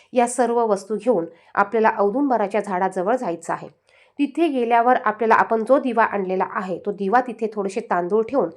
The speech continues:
त्यावर दिवा ठेवायचा, दिवा प्रज्वलित करायचा. यानंतर नमस्कार करायचा आणि आपण जे जल आणलेलं आहे, पाणी आणलेलं आहे, ते पाणी आपल्याला औदुंबराच्या वृक्षाला अर्पण करायचं आहे. त्यानंतर तुम्ही तिथे हळदी, कुंकू, अष्टगंध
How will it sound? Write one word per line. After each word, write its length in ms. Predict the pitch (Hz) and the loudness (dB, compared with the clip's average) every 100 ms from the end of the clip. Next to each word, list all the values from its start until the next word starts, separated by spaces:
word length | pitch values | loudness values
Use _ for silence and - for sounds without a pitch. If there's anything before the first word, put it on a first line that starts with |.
| - - - | -18 -20 -2
त्यावर 280 | 247 226 262 | 2 4 2
दिवा 280 | 196 202 254 | 2 2 2
ठेवायचा, 480 | 254 214 202 202 220 | 2 -2 -2 0 -2
दिवा 280 | 185 190 | 0 0
प्रज्वलित 420 | 220 180 175 196 240 | 0 -2 -4 -6 -4
करायचा. 400 | 202 175 165 160 151 _ _ _ _ - | -4 -4 -6 -8 -12 _ _ _ _ -10
यानंतर 540 | 233 269 277 233 240 | 2 4 4 2 0
नमस्कार 460 | 226 190 190 - 233 | 0 0 0 2 2
करायचा 460 | 220 208 202 170 156 - _ - | 4 0 -2 -4 -8 -10 _ -4
आणि 220 | 208 254 | 0 2
आपण 340 | - 240 226 214 | 0 0 -2 -2
जे 180 | 233 185 | -4 -2
जल 160 | 208 254 220 | -2 0 -2
आणलेलं 340 | 202 190 196 | -4 -4 -2
आहे, 260 | 185 180 160 | -2 -4 -6
पाणी 340 | - 180 233 | -2 0 0
आणलेलं 380 | 247 208 190 196 | -2 -2 -2 -2
आहे, 180 | 180 202 | -2 -6
ते 120 | 196 | -8
पाणी 320 | - 180 214 226 | -2 0 0 -4
आपल्याला 360 | - 196 160 - _ - - | -8 -4 -6 -6 _ -20 -6
औदुंबराच्या 640 | - 214 247 269 202 180 190 | 2 2 2 -2 -2 -2 -4
वृक्षाला 380 | 185 - 185 233 | -6 -6 0 0
अर्पण 420 | - 175 175 247 | -2 -8 -6 -4
करायचं 400 | 240 160 156 - | -4 -6 -8 -10
आहे. 140 | - - _ _ _ _ _ - | -12 -20 _ _ _ _ _ -2
त्यानंतर 560 | 185 185 214 226 170 156 _ _ | 2 2 0 0 0 -2 _ _
तुम्ही 180 | 226 233 226 | -4 -4 -4
तिथे 140 | 240 | -4
हळदी, 380 | 220 202 196 196 | 0 0 0 -2
कुंकू, 340 | 175 214 196 190 | 0 -2 0 -2
अष्टगंध 520 | 190 - 196 190 | -2 -4 -2 0